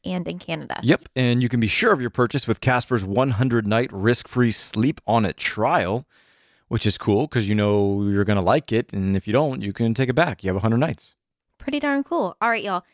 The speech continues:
Speaker 1: get fifty dollars towards select mattresses by visiting casper dot com slash baby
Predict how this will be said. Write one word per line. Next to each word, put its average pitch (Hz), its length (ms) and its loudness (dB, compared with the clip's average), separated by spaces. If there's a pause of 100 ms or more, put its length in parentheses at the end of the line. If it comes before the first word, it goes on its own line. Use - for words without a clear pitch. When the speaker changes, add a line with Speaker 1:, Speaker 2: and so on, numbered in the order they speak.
(120)
Speaker 1:
get - 320 0
fifty 285 320 -2
dollars 220 380 0
towards 196 340 -4
select 196 380 -4
mattresses 202 460 -2
by 190 120 2
visiting 180 400 -2
casper - 460 -4
dot 254 180 -2
com 185 300 -6
slash - 480 -4
baby 262 420 0